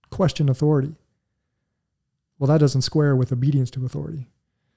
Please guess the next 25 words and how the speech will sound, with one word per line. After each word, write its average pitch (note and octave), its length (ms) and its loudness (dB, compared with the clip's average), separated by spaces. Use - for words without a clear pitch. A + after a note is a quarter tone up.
So B2 320 -2
I B2+ 80 0
always C3 240 0
call C3 180 0
that B2 140 0
the - 60 -20
paradox B2 480 -2
of B2 80 -4
military B2+ 400 -2
service. B2 360 -8
So - 160 0
that's E3 160 4
my, D3 220 6
those D3 200 4
are D3+ 40 4
my C#3 100 4
two D3+ 140 0
blind C#3 300 2
spot C3+ 280 -2
stories. C3+ 480 0
We D#3 120 2
all D#3+ 160 6
have D3+ 140 4
blind D3 260 2
spots. D#3 520 -4